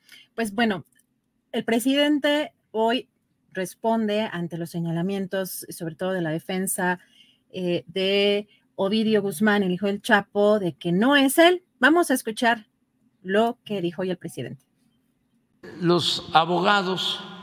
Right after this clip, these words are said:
Speaker 2: este, utilizan estas, eh, tácticas legales o legaloides para, eh, ganar tiempo.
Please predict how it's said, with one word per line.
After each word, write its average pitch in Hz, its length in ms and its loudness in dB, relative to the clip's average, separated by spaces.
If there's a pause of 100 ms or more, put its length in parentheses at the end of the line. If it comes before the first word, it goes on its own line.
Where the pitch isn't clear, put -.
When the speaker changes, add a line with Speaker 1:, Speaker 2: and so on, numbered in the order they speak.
(1040)
Speaker 2:
este, 113 1040 2 (600)
utilizan 151 600 2 (1300)
estas, 156 640 -2
eh, 110 460 0 (1080)
tácticas - 760 -2 (600)
legales 123 840 0 (1200)
o 123 120 4
legaloides 127 920 0 (280)
para, 135 1400 0
eh, 113 320 0
ganar 160 360 2
tiempo. 139 320 -2